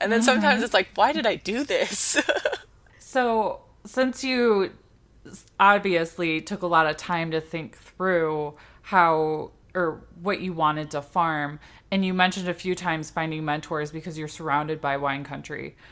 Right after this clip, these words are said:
Speaker 2: um, how did you go through the process of finding a mentor that kind of fit with you and what you're doing?
Speaker 1: Yeah, so it's a,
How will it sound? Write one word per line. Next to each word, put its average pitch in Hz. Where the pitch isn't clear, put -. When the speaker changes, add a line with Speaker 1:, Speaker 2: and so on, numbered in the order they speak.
Speaker 2:
um, 156
how 208
did 220
you 208
go 202
through 208
the 190
process 185
of 180
finding 170
a 160
mentor 151
that 160
kind 185
of 156
fit -
with 175
you 180
and 165
what 165
you're 156
doing? 160
Speaker 1:
Yeah, 180
so 196
it's 202
a, 185